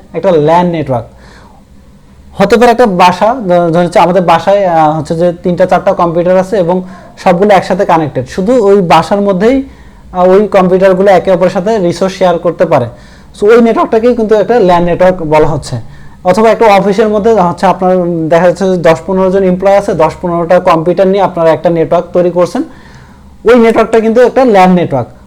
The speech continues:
ওইখানে কিন্তু ধরে নিচ্ছি এটা আপনার অফিস। তো এইখানে কিন্তু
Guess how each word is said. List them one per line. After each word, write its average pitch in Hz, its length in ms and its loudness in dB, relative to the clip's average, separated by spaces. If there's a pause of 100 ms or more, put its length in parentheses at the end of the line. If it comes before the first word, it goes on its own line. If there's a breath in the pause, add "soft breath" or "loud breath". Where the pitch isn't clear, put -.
(140)
ওইখানে 220 360 0
কিন্তু 240 260 0
ধরে 196 220 0
নিচ্ছি 190 440 -2 (1200)
এটা 196 180 -2
আপনার 190 260 2
অফিস। 135 400 -4 (1600 soft breath)
তো 180 100 -6
এইখানে 220 400 2
কিন্তু 254 400 2